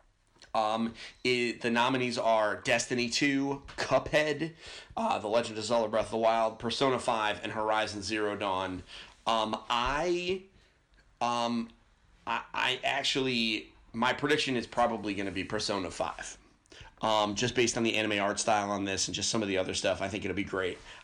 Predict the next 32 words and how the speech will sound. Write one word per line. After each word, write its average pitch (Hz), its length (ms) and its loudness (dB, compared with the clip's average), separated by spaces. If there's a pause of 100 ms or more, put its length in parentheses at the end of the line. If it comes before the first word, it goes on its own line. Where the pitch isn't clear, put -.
(100)
I 131 120 4
would 113 240 0
love 139 760 0 (1700)
to - 100 0
s-, - 380 -2 (440)
I 139 160 4
would 131 160 0
love 147 200 4
to 147 60 -4
see 117 200 0
Cuphead 147 580 0
win, 180 280 2 (560)
just - 200 -8
because 110 280 -2
of 104 100 -8
the, 214 120 -8 (140)
the, 95 340 -6
the 92 140 -2
hand 107 240 -2
animation. 110 680 -2 (520)
But, 117 420 4 (1040)
you 127 120 0
know, - 260 -2 (140)
I, 101 200 0
I, 117 280 2
I - 20 0
don't 110 160 -4
know 104 140 -2
that 98 120 -10
that'll 95 240 -2
actually 92 380 -4
happen. - 640 -6